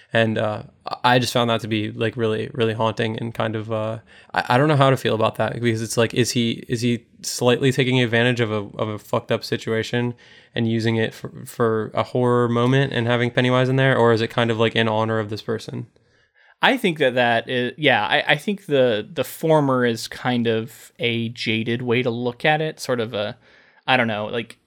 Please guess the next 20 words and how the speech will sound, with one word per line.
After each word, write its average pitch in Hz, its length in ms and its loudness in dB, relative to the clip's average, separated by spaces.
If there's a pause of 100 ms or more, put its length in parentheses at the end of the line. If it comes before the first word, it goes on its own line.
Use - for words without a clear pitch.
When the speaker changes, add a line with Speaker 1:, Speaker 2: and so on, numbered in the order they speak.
(100)
Speaker 2:
ex-, - 300 -6
like, 139 160 2
if 135 80 -4
you 147 80 2
wanna 143 140 2
look 127 260 0
at, 110 180 2
like, 120 160 -4
all 117 160 0
fiction 120 480 -2
as 113 140 -2
exploitative 113 640 0
in 110 80 -6
certain 117 320 -4
<laughs> - 160 -6
ways, 139 180 2
like, 113 180 -6
"Oh, 175 160 8
you're 139 200 2
gonna 131 320 0